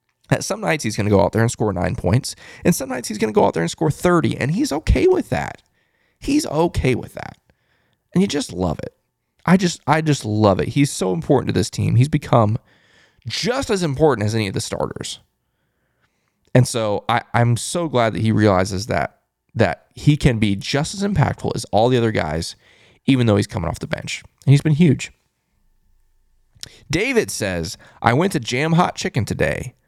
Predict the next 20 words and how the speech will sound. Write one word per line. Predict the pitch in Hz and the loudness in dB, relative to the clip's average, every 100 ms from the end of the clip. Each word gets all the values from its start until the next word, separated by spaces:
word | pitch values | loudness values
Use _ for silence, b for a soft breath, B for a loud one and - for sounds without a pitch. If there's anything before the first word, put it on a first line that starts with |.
| _ - | _ -8
Pretty | - 82 127 | -2 -2 -2
good, | 120 123 127 - | 0 0 0 -2
pretty | 101 85 131 | -4 -2 -4
good. | - 55 53 | -4 -4 -2
Oh, | - 95 139 | 2 4 4
yeah. | 120 71 - - | 2 -4 -12 -4
We're | 127 117 | 2 2
big | 120 - 156 123 | 2 0 0 0
fans | 113 101 | -2 -2
of | 90 | -4
Jam | 95 90 | -2 0
Hot | 87 80 | 0 -2
Chicken | - - 85 | -6 -6 -4
here | 104 80 73 - b b - | -2 -2 -4 -8 b b -4
at | 104 | -4
the | 95 | -4
Six | 101 - | -8 -8
Man | 76 69 | -6 -6
Show." | 110 107 - _ B B B B - | -6 -6 -8 _ B B B B -6
Um, | 98 90 85 80 - | -4 -2 -4 -6 -12